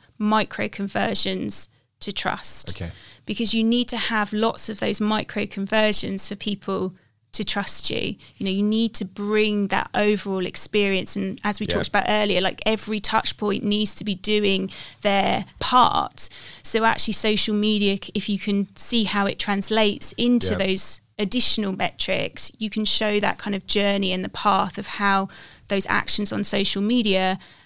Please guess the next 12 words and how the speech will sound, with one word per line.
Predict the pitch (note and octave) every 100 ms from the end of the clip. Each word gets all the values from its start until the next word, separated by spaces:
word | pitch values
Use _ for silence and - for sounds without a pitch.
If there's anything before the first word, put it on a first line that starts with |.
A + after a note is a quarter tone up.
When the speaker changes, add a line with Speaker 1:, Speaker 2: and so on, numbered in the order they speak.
| _
Speaker 1:
have | - A3 G#3 -
then | G3+ G3 F#3+
translated | - F#3+ F#3 F#3+ F#3 F#3 F#3 F#3 - -
to | - G#3
much | F#3+ - -
more | G3 F#3 F3+ - - _
business | A3 G3+ G3 G3 -
focused | - G3 F#3+ G3 - -
goals | F#3 F3+ F3 F#3+
as | - F3+
an | E3+
endpoint. | F3+ - - - -